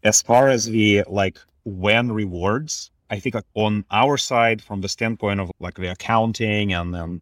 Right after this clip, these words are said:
like, closing, opening state channels, all of that stuff, I think should be ready in a month and a half. I would love to see progress, like, meaningful progress on the hips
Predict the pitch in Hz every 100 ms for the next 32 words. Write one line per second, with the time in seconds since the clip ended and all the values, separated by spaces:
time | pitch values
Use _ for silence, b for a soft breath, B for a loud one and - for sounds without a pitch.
0 | - 85 - 98 104 98 98 95 95 95
1 | 92 101 98 - 98 92 87 98 101 92
2 | - 98 117 - _ 95 90 - 107 101
3 | - 110 95 95 92 92 90 90 - _
4 | _ _ _ _ - 101 98 95 101 -
5 | 90 85 95 143 - - 95 92 90 90
6 | 101 107 - 92 - 101 92 90 87 -
7 | - 101 104 101 92 90 - - _ _
8 | 92 - 101 107 104 - 90 - 95 95
9 | 92 90 - - - - 98 92 87 92
10 | 90 - 107 127 - -